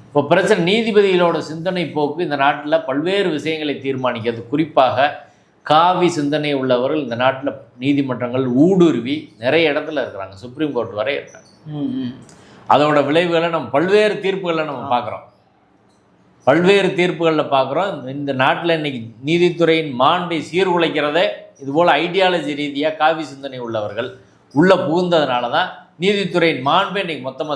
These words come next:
Speaker 1: சீர்குலைஞ்சு போச்சுன்னு சொல்ல முடியும். அந்த இப்படி, இப்படி தீர்ப்பு சொன்ன நீதிபதி இதுல வேற என்ன சொல்வார்னு எதிர்பார்க்க முடியாது. எனவே கர்நாடக உயர்நீதிமன்றத்தில் அந்த வழக்கு இனி பத்தாம் தேதி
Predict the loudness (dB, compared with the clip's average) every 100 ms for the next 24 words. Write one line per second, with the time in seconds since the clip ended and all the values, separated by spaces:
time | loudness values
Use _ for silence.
0 | -6 -6 -6 -8 -12 -14 -16 -16 -20 -18
1 | -18 -18 -20 _ _ -20 -20 -20 -20 -20
2 | -20 -20 -20 -20 -20 -4 0 4 6 4
3 | 4 -4 -4 -2 2 2 2 2 2 2
4 | 2 2 0 -4 -2 -2 -2 -2 -2 -2
5 | -2 -2 0 2 4 4 2 -2 -6 -6
6 | -4 -4 -4 -6 -4 -4 -6 -12 -10 -8
7 | -6 -8 -12 -20 _ _ _ 0 2 4
8 | 4 2 0 -12 -20 _ _ _ -20 -2
9 | 2 4 4 4 4 2 2 0 0 -2
10 | -2 -2 0 0 2 2 2 -2 -10 -10
11 | -14 -4 0 0 2 0 0 -2 -4 -8